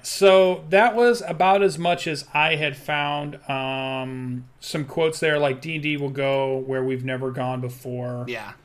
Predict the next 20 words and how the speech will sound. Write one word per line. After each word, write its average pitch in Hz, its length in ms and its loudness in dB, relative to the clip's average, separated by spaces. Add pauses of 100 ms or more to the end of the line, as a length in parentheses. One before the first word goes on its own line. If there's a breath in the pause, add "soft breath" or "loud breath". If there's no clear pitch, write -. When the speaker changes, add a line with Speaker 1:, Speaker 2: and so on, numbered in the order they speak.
(200)
Speaker 1:
That 165 180 -2
kind 139 240 0
of 127 100 -4
thing. 127 600 0 (440 loud breath)
But 208 380 8
it 170 200 -2
was 185 540 4 (160)
all 156 380 6
vague. 135 640 2 (360 soft breath)
It 165 180 -2
was 160 320 0
all 147 360 4
talking 151 560 -2
around 139 680 -4
it. 131 240 -8 (220)
There 147 200 2
was 143 240 -2
no 165 260 2
officially 156 840 -2
said, 135 560 2